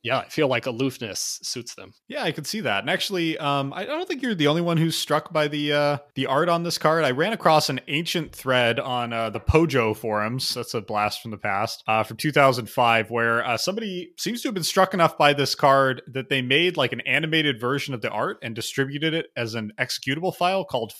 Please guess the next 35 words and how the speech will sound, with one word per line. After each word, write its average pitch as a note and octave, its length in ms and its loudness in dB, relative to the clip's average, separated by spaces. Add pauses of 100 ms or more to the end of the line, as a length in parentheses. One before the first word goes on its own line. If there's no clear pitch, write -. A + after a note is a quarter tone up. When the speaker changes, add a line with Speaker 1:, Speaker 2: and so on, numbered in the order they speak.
Speaker 2:
floodbringer C#3+ 600 0
dot A#2+ 280 0
E B2+ 100 -2
X B2 220 -2
E. B2+ 260 -4 (140)
Um, B2 320 2
<laughs> D2+ 40 -4 (500)
unfortunately, G#3+ 480 2
Speaker 1:
Wow. F3+ 200 4
Speaker 2:
Bitrot F#3+ 300 6
seems F3 280 -6
to F3 100 2
have D#3+ 120 2
destroyed D#3+ 440 2
that C#3 180 4
link, D3 260 -2
and B2 120 0
I B2+ 180 2
don't C#3+ 100 -4
know D3 100 2
if C#3 120 -4
I B2+ 80 4
would B2 140 -4
run A#2 200 0
it B2+ 200 0
anyway, C#3+ 580 -2
uh, C3+ 560 -4
just - 240 -12
out C3 120 -2
of B2+ 100 -6
fears C3 440 -4
of A#2 80 -10
malware C3 440 -2
or C#3+ 100 -4
whatever. C#3+ 280 -4